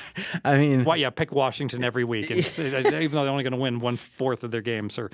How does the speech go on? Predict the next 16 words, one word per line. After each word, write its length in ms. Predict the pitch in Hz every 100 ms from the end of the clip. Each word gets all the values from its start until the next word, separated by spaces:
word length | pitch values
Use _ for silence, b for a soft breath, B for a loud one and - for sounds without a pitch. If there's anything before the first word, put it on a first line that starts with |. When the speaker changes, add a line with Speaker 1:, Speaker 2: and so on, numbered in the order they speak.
| B B B
Speaker 2:
one 120 | 143 143
Speaker 1:
So, 80 |
Speaker 2:
third 140 | 160 135
Speaker 1:
so, 60 |
Speaker 2:
of 40 | 170
their 100 | 123
games. 140 | 120
Speaker 1:
so 80 | 180
let's 180 | 190 -
talk 200 | 196 190
about 140 | 180
this 220 | 165 - - 127
five 320 | 170 156 139
turnover, 520 | 156 143 131 123 120 -
uh, 40 | 120
margin. 460 | 120 110 101 -